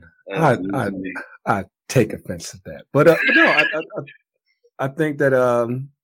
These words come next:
Speaker 1: you know, the, so the men are doing okay. You know, shout out to, uh, Matt Hoppe for that game-winning goal against Jamaica. Uh, I'm sad that Jamaica's out 'cause they have some damn nice-looking kids.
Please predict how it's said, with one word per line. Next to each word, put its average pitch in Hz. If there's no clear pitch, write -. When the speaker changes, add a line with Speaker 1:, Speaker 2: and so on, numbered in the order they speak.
Speaker 1:
you 123
know, 120
the, 117
so 135
the 147
men 175
are 170
doing 160
okay. 147
You 139
know, 131
shout 131
out 113
to, 123
uh, 117
Matt 120
Hoppe 123
for 120
that 117
game-winning 120
goal 113
against 110
Jamaica. 110
Uh, 104
I'm 104
sad 117
that 113
Jamaica's 107
out 107
'cause 87
they 135
have 101
some -
damn 82
nice-looking -
kids. -